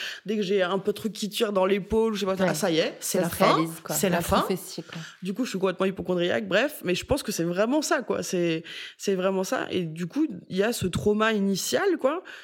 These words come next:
Speaker 1: qui fait que je suis persuadée que si je prends l'avion, je vais faire une crise cardiaque à vingt mille pieds, euh, dans les airs, et que personne pourra m'aider, que je vais crever comme une merde, que je suis grosse, donc on pourra pas me sauver, qu'en plus, euh, les pompiers, je suis trop lourde pour le machin, et que même le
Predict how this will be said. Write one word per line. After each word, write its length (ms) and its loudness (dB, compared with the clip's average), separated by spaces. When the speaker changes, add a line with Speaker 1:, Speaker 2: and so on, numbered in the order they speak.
Speaker 1:
qui 140 -4
fait 180 0
que 80 -12
je 40 -4
suis 100 -6
persuadée 360 0
que 60 -8
si 100 -4
je 80 -4
prends 120 -4
l'avion, 200 0
je 60 0
vais 60 -2
faire 100 0
une 80 0
crise 160 -10
cardiaque 340 -2
à 120 2
vingt 120 2
mille 160 0
pieds, 320 -2
euh, 180 -2
dans 120 -6
les 180 -2
airs, 220 -4
et 120 -4
que 100 -4
personne 340 -2
pourra 160 -4
m'aider, 300 -2
que 80 -4
je 80 -8
vais 80 -4
crever 240 -8
comme 120 -6
une 120 -2
merde, 240 2
que 100 -2
je 60 -2
suis 160 -4
grosse, 300 0
donc 120 -2
on 80 -4
pourra 220 -2
pas 100 0
me 60 -4
sauver, 560 0
qu'en 200 -2
plus, 400 -6
euh, 120 2
les 80 2
pompiers, 260 0
je 80 -2
suis 120 -6
trop 200 0
lourde 340 0
pour 160 -2
le 200 0
machin, 580 2
et 160 2
que 120 -2
même 260 0
le 180 2